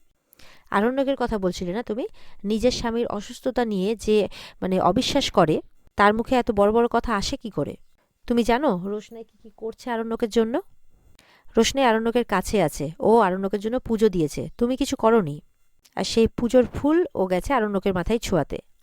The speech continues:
আরণ্যকের বাবা বলছে, "কিভাবে গেছে জানো? আমরা বাধা দিয়েছিলাম,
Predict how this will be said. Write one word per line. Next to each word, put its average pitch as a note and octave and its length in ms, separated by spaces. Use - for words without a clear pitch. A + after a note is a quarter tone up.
আরণ্যকের G#3 420
বাবা G3+ 220
বলছে, A3 280
"কিভাবে G#3 320
গেছে G#3+ 220
জানো? A#3 340
আমরা G3 220
বাধা G#3+ 280
দিয়েছিলাম, E3+ 480